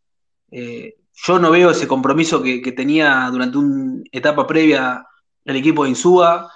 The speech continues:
no sé cómo está la relación en el vestuario con el técnico, no, tampoco voy a sembrar intriga sobre eso porque no corresponde, pero uno ve que no es el mismo San Lorenzo que hace siete, ocho partidos atrás, y eso a mí me preocupa porque yo no sé si van a levantar cabeza, ojalá que sí,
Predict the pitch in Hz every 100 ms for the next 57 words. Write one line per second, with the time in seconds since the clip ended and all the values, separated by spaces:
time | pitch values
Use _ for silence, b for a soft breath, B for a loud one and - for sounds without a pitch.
0 | B _ _ 139 151 151 160 156 - 151
1 | 135 131 147 143 131 123 156 143 127 123
2 | 165 160 147 151 143 - _ _ 143 143
3 | 143 131 131 165 151 147 135 139 143 131
4 | 139 131 139 143 151 131 123 131 131 123
5 | - 160 156 147 151 B B _ _ -
6 | 147 160 170 160 151 160 160 180 165 151
7 | 170 170 160 165 - 139 139 160 160 143
8 | 151 147 170 170 - - _ _ _ -
9 | - 170 170 156 151 139 147 151 135 151
10 | 175 180 151 151 139 147 135 131 160 165
11 | 156 135 123 123 123 143 165 156 143 135
12 | 127 127 135 127 143 151 156 151 - _
13 | _ _ _ _ _ 143 131 147 156 160
14 | 143 180 175 180 175